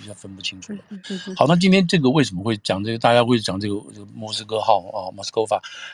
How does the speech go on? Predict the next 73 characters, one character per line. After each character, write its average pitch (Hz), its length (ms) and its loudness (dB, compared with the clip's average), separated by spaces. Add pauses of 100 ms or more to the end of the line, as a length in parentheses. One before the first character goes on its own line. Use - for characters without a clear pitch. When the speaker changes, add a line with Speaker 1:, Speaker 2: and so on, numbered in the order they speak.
Speaker 1:
是 - 200 2
因 143 80 6
为 135 80 6
这 131 100 -2
是 117 160 -4
一 107 40 -10
个 107 60 -8
不 107 120 -10
得 110 100 0
了 98 160 -4
嘛， - 140 -16
象 117 200 -2
征 107 140 -4
于 98 220 -4
这 98 100 -10
个 92 80 -12
国 101 200 -2
宝 113 260 -2
嘛， - 80 -20
哈， 101 200 -8
国 98 160 -6
家 110 220 0
级 85 260 -6
的。 80 160 -16
如 - 120 -6
果 101 140 -8
说 98 180 -10
你 95 100 -12
任 117 160 0
何 98 140 -14
一 95 100 -20
个 98 100 -18
角 87 180 -8
度 98 100 -18
来 92 120 -12
讲 92 160 -16
的 87 60 -20
话， - 80 -12
就 101 140 -14
是 98 140 -6
国-， 104 320 -8 (200)
国 107 200 -2
舰， 139 220 2 (200)
啊， 104 100 -16 (220)
国 101 160 -8
家 120 160 4
精 117 220 -4
神 101 140 -8
的 90 100 -12
舰。 95 220 -8 (680)
它 139 120 4
大 139 80 6
概 127 100 0
是 117 140 -4
九 107 160 -6
六 117 180 0
年， 95 300 -12
一 113 60 -10
九 110 120 -2
九 98 160 -6
六 120 160 4
年 95 180 -6
开 - 160 -6
始 92 140 -10
服 - 240 -12
役 101 160 -6
嘛， 85 180 -12
被 104 120 -6
认 107 180 -2
为 95 80 -6
是 98 140 -8
最， 101 340 0
最 113 160 -2